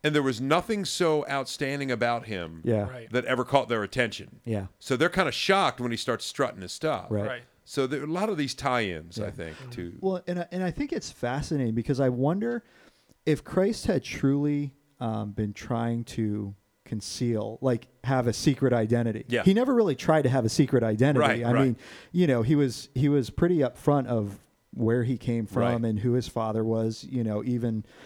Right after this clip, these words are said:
Speaker 2: from the beginning. You know, we
Speaker 1: Right.
Speaker 2: get that glimpse as a twelve-year-old Jesus is teaching in the
Speaker 1: Mm-hmm.
Speaker 2: temple, and,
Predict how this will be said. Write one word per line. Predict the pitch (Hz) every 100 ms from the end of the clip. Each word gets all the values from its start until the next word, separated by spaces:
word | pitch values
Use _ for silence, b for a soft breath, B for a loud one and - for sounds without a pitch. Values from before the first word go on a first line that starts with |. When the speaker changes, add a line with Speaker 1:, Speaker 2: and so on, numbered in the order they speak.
| B B _
Speaker 2:
from | - 131 123
the |
beginning. | 113 117 160 110 110
You | 113
know, |
we | 117
Speaker 1:
Right. | 120
Speaker 2:
get | 120
that | 123 117
glimpse | 110 117 123 -
as | 123 107
a | - -
twelve-year-old | - 123 117 120 110
Jesus | 104 113 120 -
is | 110
teaching | - 113 123
in | 120
the | 117
Speaker 1:
Mm-hmm. | 117
Speaker 2:
temple, | 117 127 123
and, | 110